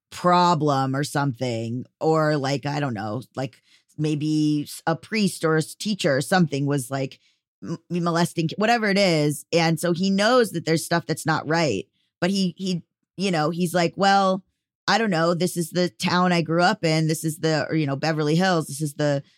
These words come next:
the society, quote unquote." So it's, like, not that serious. And then if, as soon as you leave your family of origin, other people are like,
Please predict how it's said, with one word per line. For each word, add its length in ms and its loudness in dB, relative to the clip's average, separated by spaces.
the 80 0
society, 800 2
quote 200 -2
unquote." 460 -2
So 420 4
it's, 200 0
like, 280 0
not 260 2
that 180 0
serious. 720 -4
And 120 0
then 140 0
if, 180 -2
as 120 -4
soon 220 0
as 120 0
you 100 -2
leave 320 2
your 120 0
family 360 0
of 100 -2
origin, 560 4
other 220 4
people 260 0
are 140 4
like, 220 2